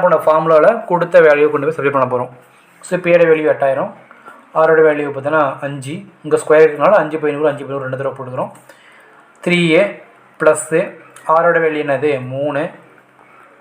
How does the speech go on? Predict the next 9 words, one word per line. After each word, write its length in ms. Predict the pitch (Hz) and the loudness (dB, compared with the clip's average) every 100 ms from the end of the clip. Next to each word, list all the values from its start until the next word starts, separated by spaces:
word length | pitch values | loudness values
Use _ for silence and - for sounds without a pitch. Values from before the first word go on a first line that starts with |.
| _ - _ | _ -20 _
divide 240 | 147 151 135 | 0 0 2
by 80 | - 214 - - 131 | 0 0 -8 -6 -2
ஹண்ட்ரடு. 440 | 135 139 135 127 127 - _ - _ - - | -2 -2 -2 -2 -8 -12 _ -20 _ -20 -6
அப்ப 220 | 160 170 165 175 | -2 2 2 4
ஓர் 180 | 190 202 190 - - _ _ - | 4 2 -2 -18 -20 _ _ -6
நூறு 240 | 165 196 196 175 | -2 0 0 2
மூணு 160 | 185 233 - - _ _ _ 151 | 2 0 -6 -20 _ _ _ -6
முந்நூறு. 360 | 151 156 143 196 - - - _ _ _ _ _ _ _ _ _ - 370 _ - _ _ _ _ _ _ 269 _ _ _ _ _ _ _ _ _ _ _ _ _ _ _ _ _ _ _ - 143 | 0 0 2 0 -4 -20 -20 _ _ _ _ _ _ _ _ _ -20 _ _ -20 _ _ _ _ _ _ _ _ _ _ _ _ _ _ _ _ _ _ _ _ _ _ _ _ _ _ -12 -4
வெயிட், 340 | 143 151 - | -2 -4 -8